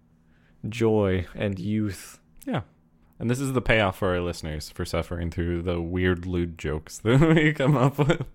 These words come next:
Speaker 2: <laughs>
Speaker 1: Yeah.
Speaker 2: That all being said, thank you for listening for an, to another episode of Soapstone. As always, you can reach out to us at soapstonepodcast at gmail dot com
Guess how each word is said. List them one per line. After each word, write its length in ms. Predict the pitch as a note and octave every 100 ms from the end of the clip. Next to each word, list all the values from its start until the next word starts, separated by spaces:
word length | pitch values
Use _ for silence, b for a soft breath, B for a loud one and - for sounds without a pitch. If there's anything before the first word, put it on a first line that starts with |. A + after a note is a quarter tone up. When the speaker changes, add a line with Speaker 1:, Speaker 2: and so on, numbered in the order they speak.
| - B B
Speaker 2:
<laughs> 460 | A2+ - - D3 A2 - _ B B B B B
Speaker 1:
Yeah. 420 | - F#2+ F#2+ G2 F#2+ b b b b b b b -
Speaker 2:
That 160 | G#2+
all 160 | E3 E3
being 280 | C3+ A#2 F#2
said, 460 | - C#3 F2 D#2+ F2+ - -
thank 240 | B2+ D3
you 60 | D3+
for 160 | A#2
listening 500 | A#2 A#2+ A2 F#2+ F2+
for 240 | - F#2+ F2+
an, 220 | F2+ F2+ -
to 200 | A2 F#2+
another 320 | F2 C#3+ C3+
episode 460 | F2+ - E2 D#2+ D#2+
of 140 | D#2
Soapstone. 540 | E2+ E2 - F2 A2 - - - - -
As 100 | F2
always, 300 | F2+ G2+ F#2+
you 100 | D#2+
can 220 | - D#2
reach 180 | E2 -
out 140 | E2 -
to 140 | G2+
us 220 | B2+ - -
at 140 | D#2
soapstonepodcast 1040 | - F#2+ - F#2 E2+ F#2 G2 - C3 - -
at 100 | -
gmail 340 | F2+ E2 D2+
dot 180 | D#2 -
com 320 | F2+ F#2+ C3+